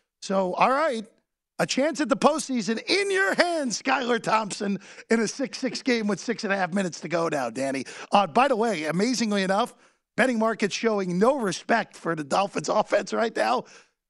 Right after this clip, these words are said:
This game, even with Miami about to get the ball back, is a pick 'em.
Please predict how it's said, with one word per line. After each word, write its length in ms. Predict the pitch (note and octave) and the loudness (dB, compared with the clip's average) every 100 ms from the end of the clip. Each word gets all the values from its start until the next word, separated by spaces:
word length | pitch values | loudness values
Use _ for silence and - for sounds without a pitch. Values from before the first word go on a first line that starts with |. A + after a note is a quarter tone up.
| - | 0
This 160 | A#3+ - | 0 2
game, 260 | C#4 B3+ | 0 0
even 240 | - C4 B3+ | 0 0 2
with 120 | A3+ | 4
Miami 340 | A#3 A#3 A#3 | 2 2 0
about 220 | G#3+ G#3 | 2 2
to 60 | F#3+ | 2
get 100 | G3+ | 2
the 80 | E3+ | 4
ball 160 | G#3 | 4
back, 240 | F#3 D#3+ - | 4 2 0
is 100 | - | -4
a 40 | |
pick 220 | - D3+ | -2 -2
'em. 140 | A#2+ | -4